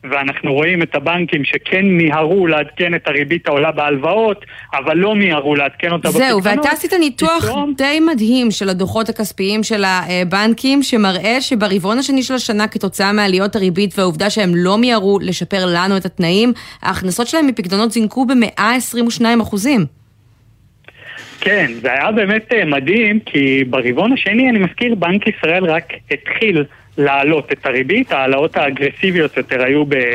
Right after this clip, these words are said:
Speaker 1: אה, בעצם כבר ברבעון השלישי, ביולי ובאוגוסט, אה, וכן, עדיין רואים איך הבנקים, הד-, הדוחות הכספיים באמת מראים איך הבנקים נהנים בצורה ברורה מכך שהם לא גלגלו אלינו את עליית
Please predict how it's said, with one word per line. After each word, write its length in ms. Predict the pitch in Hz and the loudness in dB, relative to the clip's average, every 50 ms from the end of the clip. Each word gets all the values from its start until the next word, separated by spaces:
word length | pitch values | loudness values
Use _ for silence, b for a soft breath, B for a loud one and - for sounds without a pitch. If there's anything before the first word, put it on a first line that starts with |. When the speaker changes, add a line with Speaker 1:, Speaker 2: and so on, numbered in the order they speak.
| 120 120 120 B B B B B B - | 0 -2 -4 B B B B B B -6
Speaker 1:
אה, 120 | 165 120 120 123 | -4 -4 -2 -2
בעצם 360 | 127 131 139 135 - 151 135 - | -2 -2 -4 -2 -4 -4 -6 -6
כבר 240 | - - 147 143 131 | -4 -2 -2 -2 0
ברבעון 500 | 131 143 135 131 147 139 127 156 156 160 | 0 0 0 0 0 0 2 2 2 2
השלישי, 500 | 151 - - 143 131 123 - - 247 233 | 0 -2 -2 -2 -2 -2 0 0 0 0
ביולי 480 | 165 139 131 127 139 170 196 202 190 160 | 0 0 -2 0 2 2 2 4 4 2
ובאוגוסט, 560 | 135 120 135 131 143 180 196 254 302 302 - - - B B B B B B B B 151 | 2 2 0 0 0 0 2 2 0 0 0 -4 -12 B B B B B B B B -2
אה, 200 | 135 139 139 139 131 | 0 0 2 0 0
וכן, 320 | 139 147 - 269 311 349 294 165 | -2 -2 -2 0 2 2 2 0
עדיין 440 | 139 131 151 156 185 220 233 220 | 0 0 0 0 2 2 2 4
רואים 520 | 185 165 160 165 175 202 233 262 269 262 240 - | 4 2 2 2 2 2 2 2 2 0 0 0
איך 280 | 185 196 214 208 - 196 | -2 -2 -2 -2 -2 -4
הבנקים, 520 | 175 151 147 170 185 202 208 - 247 190 | -4 -2 -2 -2 -2 -2 -2 0 0 0
הד-, 120 | 151 135 - - | 0 -2 -2 -6
הדוחות 400 | 143 139 - - - 185 185 - | -4 -2 -2 -2 -2 -2 -2 -2
הכספיים 460 | - - - 160 - - 175 190 208 196 | -4 -4 -4 -8 -4 -2 0 0 2 2
באמת 300 | 165 147 180 - - 160 | 0 0 -2 -4 -2 -2
מראים 300 | 143 143 170 190 196 180 | 0 2 2 2 2 0
איך 160 | 175 - - | 0 0 -4
הבנקים 880 | 143 131 165 170 180 165 175 - 208 202 202 202 202 185 165 151 143 | -2 -2 -2 0 0 0 0 0 0 0 2 2 4 4 4 4 4
נהנים 800 | 143 139 131 139 139 139 151 165 190 208 208 208 202 202 196 185 | 2 2 0 0 0 2 2 2 2 2 2 0 0 0 0 0
בצורה 720 | 160 143 - - - 165 147 156 185 202 202 202 190 180 | -2 -4 -6 -4 -2 -2 0 2 0 0 0 0 -2 -2
ברורה 600 | 170 151 143 156 147 156 160 165 202 240 208 165 147 B B B B B B _ | -4 -4 -4 -2 0 2 2 2 0 0 0 -2 -6 B B B B B B _
מכך 340 | 151 147 143 - 202 196 190 - | -6 -6 -2 -2 -2 -2 -2 -2
שהם 220 | - 170 156 160 | -2 -2 0 0
לא 100 | 175 185 | 0 0
גלגלו 560 | 170 160 175 160 143 143 151 151 170 180 180 170 | 0 0 -2 -2 0 0 0 2 2 2 2 2
אלינו 420 | 156 160 175 175 175 170 156 147 | 2 2 2 2 2 2 2 0
את 120 | 135 - 147 | 0 0 -2
עליית 280 | 135 135 147 151 151 | 0 0 0 0 -2